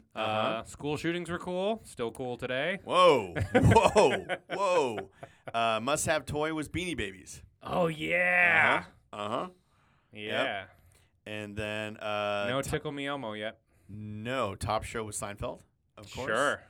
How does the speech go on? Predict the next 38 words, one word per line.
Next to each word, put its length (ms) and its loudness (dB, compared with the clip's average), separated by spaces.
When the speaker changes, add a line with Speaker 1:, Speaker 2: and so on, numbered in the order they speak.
Speaker 2:
And 720 -6
I 140 -6
feel 320 -8
like 260 -6
this 240 -10
was 180 -8
peak 380 -6
music 340 -6
for 140 -12
you. 280 -18
I 40 -20
feel 180 -12
like 200 -8
Speaker 1:
It 120 2
was 220 0
a 60 0
Speaker 2:
you, 120 -2
Speaker 1:
good 240 6
Speaker 2:
<laughs> 0 -
it 40 -2
Speaker 1:
time 240 6
Speaker 2:
was 80 -2
Speaker 1:
for 80 4
Speaker 2:
a 40 2
good 80 0
Speaker 1:
music. 360 0
Speaker 2:
time. 400 -2
Speaker 1:
It 60 -14
was 160 -10
a 20 -12
good, 240 -8
you 160 2
had 180 6
Limp 220 4
Speaker 2:
Uh, 40 -2
Speaker 1:
Bizkit. 500 0
Speaker 2:
Toni 260 -4
Braxton. 600 -4